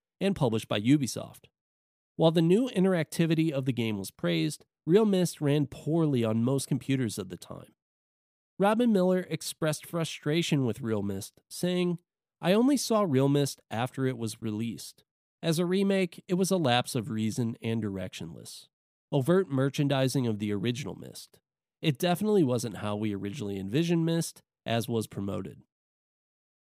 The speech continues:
Real Myst Masterpiece Edition, a visually enhanced revision running on the Unity engine that also includes the graphics of the original Myst game, was released on Windows and Mac O S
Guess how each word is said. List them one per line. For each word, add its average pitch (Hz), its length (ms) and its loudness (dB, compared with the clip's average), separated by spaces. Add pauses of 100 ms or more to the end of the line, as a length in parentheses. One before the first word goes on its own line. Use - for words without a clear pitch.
Real 190 180 6
Myst 190 420 2
Masterpiece 139 720 0
Edition, 104 500 -6 (120)
a 151 100 2
visually 160 460 0
enhanced 123 560 -4
revision 110 600 -2
running 139 280 0
on 135 120 -2
the 120 80 0
Unity 107 500 -2
engine 95 380 -8 (200)
that 147 140 2
also 160 420 2
includes 127 380 -2
the 113 100 -8
graphics 120 460 -6
of 156 120 -6
the 151 140 0
original 143 400 0
Myst 104 300 -4
game, 104 340 -6 (260)
was 226 220 4
released 214 400 0
on 185 220 4
Windows 156 420 2
and 131 160 2
Mac 101 260 -4
O 104 140 -2
S 123 260 -6